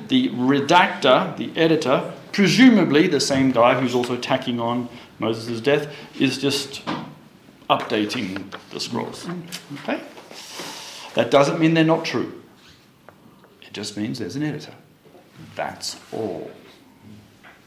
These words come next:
Jewish tradition says that the redactor of the Torah is Joshua. Obviously, why?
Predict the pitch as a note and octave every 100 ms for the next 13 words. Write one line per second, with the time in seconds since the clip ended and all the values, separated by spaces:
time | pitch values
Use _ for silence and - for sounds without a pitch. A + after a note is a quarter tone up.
0 | - - - - - - - - - -
1 | - - - - - - - - - -
2 | - - D3+ A3+ G#3+ D3+ B2+ C#3+ D#3+ D#3
3 | - E3 D3+ D3 - D3+ C#3+ D3 C#3+ -
4 | D3+ D3 - C#3 D3 D#3+ F#3+ C#4 - -
5 | - - - - - - E4+ - G#2+ D#2+
6 | - - - - - A#2+ A#2+ C3+ G3 F3+
7 | G2 B2 G#3 B3+